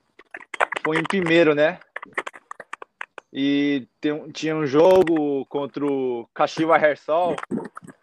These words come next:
que a gente ganhou cinco a dois, né? Esse jogo ele fez dois gols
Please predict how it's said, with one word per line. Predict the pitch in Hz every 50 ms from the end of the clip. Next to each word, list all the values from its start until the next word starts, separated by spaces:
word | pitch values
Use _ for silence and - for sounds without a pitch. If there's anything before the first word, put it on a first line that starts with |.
| _ _ _ _ _ _ _ _ _ _ _ _ _ - - - _ _ _ _ _ _ - - _ _ _ _ _ _ _ _
que | _ 147
a | 139 143
gente | 139 151 165 160 - 151 156 156 - _ _ _ _ _ _
ganhou | 131 143 147 156 151
cinco | - - 190 190 - 165
a | 151
dois, | 131 135 147 139 123
né? | 117 120 120 120 _ - _ - - _ _ - - _ _ - - - _ - - - - - _ - - - - - - _ - -
Esse | - - 143 123
jogo | 104 117 139 147 147 160 165 170 170 160
ele | 170 156
fez | - 170 165 156 135
dois | 127 156 170 190 185 151
gols | 131 135 156 165 147 127